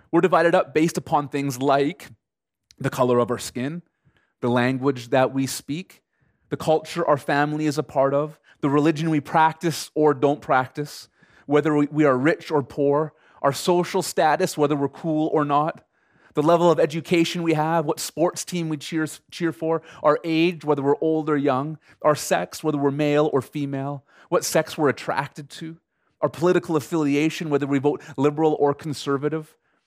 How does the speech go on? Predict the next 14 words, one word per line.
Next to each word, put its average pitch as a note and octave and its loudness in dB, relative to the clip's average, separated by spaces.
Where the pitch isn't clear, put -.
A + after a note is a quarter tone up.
our D3+ 6
experience F3+ 0
with D#3+ -2
drugs D3 2
or D3+ 4
lack D3 2
thereof, C#3+ 2
are C3+ 4
we D3 4
an C#3 2
addict D3 0
or C#3 4
a C3+ 2
normie? C#3+ -2